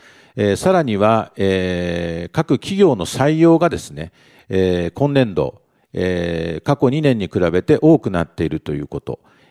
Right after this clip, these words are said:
えー、も挙げられますので、あの、ここの部分は、えー、今、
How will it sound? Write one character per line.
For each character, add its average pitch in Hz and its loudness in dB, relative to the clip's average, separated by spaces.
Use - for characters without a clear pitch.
え 85 -4
ー、 101 -10
も 151 2
挙 95 -4
げ 92 2
ら 90 0
れ 90 -2
ま 90 -4
す - -16
の 76 -12
で、 107 -2
あ 92 -4
の、 95 -2
こ 117 0
こ 135 0
の 131 0
部 127 -4
分 110 0
は、 131 2
え 95 -2
ー、 - -2
今、 85 -6